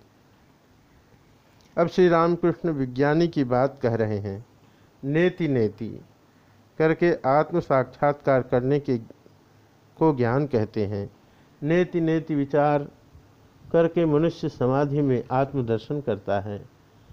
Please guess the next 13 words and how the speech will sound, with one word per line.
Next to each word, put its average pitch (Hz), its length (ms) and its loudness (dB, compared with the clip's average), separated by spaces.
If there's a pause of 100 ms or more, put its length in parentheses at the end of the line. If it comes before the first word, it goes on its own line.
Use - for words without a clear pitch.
(320)
विज्ञान 151 640 0
अर्थात 135 460 -2
विशेष 156 460 -2
रूप 123 180 0
से 135 220 -2
ज्ञान 123 320 0
प्राप्त 110 380 -4
करना। 101 440 -6 (720)
किसी 175 280 2
ने 170 180 2
दूध 151 320 2
का 147 180 0
नाम 135 400 2